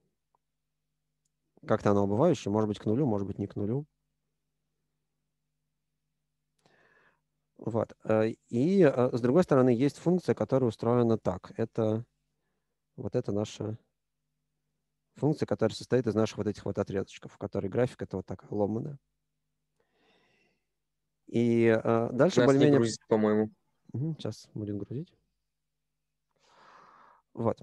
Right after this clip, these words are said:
Speaker 1: М, значит, вот такая вот ломаная, которую я оранжевым рисую. Вот. И дальше просто в силу выпуклости вниз, во-первых, я сразу вижу, что, а, мой интеграл, который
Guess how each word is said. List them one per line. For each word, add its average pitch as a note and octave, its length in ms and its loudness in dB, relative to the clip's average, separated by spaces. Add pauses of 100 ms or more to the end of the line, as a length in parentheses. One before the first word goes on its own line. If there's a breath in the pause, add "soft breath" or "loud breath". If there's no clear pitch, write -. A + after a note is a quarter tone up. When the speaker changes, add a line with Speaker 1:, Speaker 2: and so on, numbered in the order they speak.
(160)
Speaker 1:
М, A#2 220 0
значит, A#2+ 200 0
вот D#3 100 0
такая C3 220 2
вот A2+ 160 0
ломаная, G2 300 0
которую G#2 320 -12
я G2+ 100 -2
оранжевым A2 360 -8
рисую. C#3+ 400 -14 (1800 soft breath)
Вот. A2+ 300 -6 (140)
И C#3 260 2
дальше E3+ 300 2
просто - 240 2
в - 40 -4
силу C#3 220 2
выпуклости - 460 -2
вниз, E3 420 -2 (220)
во-первых, A#2 540 2
я A2+ 80 2
сразу A2 300 0
вижу, G#2 340 -2
что, G2 380 -4 (600 soft breath)
а, G#2 540 0 (180)
мой A2 720 0
интеграл, A2 500 2
который G#2 480 -2